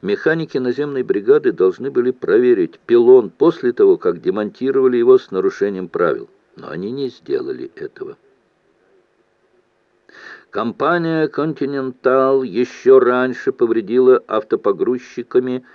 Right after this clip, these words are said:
два пилона и должна была сообщить об этом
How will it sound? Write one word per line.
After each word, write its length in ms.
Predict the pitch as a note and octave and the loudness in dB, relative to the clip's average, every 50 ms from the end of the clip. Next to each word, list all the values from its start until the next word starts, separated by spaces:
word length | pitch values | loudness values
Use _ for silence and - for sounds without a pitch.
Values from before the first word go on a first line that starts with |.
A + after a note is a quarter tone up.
| - _ _ _ | -20 _ _ _
два 340 | - - F#2 F2+ F#2+ C3 B2+ | -4 -2 0 0 0 -2 -2
пилона 680 | - D3+ D3 D3 C#3 B2+ A#2+ A#2 A2+ A2+ A#2 B2 B2+ _ _ _ _ _ _ - - - _ - | 0 2 2 4 6 6 4 4 2 -2 -4 -6 -8 _ _ _ _ _ _ -20 -20 -20 _ -4
и 120 | F#2 G2+ | -4 0
должна 440 | F2+ G2+ G2 F#2 E2+ F#2 F#2+ G#2 G#2 | 2 2 2 2 2 -2 -6 -2 0
была 180 | A#2 A#2+ B2 | 2 2 2
сообщить 480 | B2 - C3+ A#2 - - - C#3 - C#3 | 0 0 -4 -6 -6 -8 -14 -6 -2 0
об 100 | C3 C3+ | 2 2
этом 280 | C#3+ C3+ - D3 F#2 | 2 0 0 -4 -8